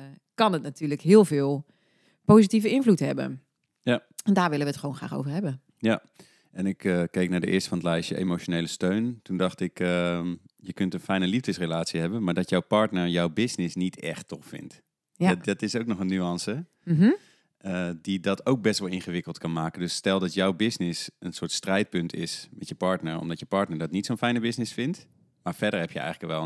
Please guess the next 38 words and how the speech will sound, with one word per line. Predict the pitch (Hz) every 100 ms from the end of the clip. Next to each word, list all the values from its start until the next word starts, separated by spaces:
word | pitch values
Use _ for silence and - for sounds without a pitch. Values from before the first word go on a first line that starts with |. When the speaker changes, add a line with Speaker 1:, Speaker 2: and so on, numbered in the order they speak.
| 80
Speaker 2:
een | 78
fijne | 87 85
liefdesrelatie, | 98 113 98 95 85 85 - 107
dan | 95 92
is | 87 98
dat | 98 95
ook | 90 98
al | 92 85 85 - _ _ _ _ _ _ _ - - - _ _ _ _ _ _ -
een | 101 -
punt | 95 98 - - - -
wat, | 101 101 _ -
eh, | 98 101
niet | 107 135
helpend | 139 147 147 135
is | 139
voor | -
je | 120
onderneming | 120 117 120 104 92
Speaker 1:
Ja, | 87
Speaker 2:
waarschijnlijk. | 90 82 80 175
Speaker 1:
ja, |
ja, | 175 156
grappig | - 214 - 160
is, | 175
want | 180
ik | 196
merk | 190 190
dus | 175 180
nu | 202
dat | 180
het, | - -
dat | 165 170 - _ _ _ _ _ _ _ _
het, | - 143 _ _
dat | 208 147 -
het | 151 -
makkelijker | 156 226 185 - 139
is | 156 -
om | 156 156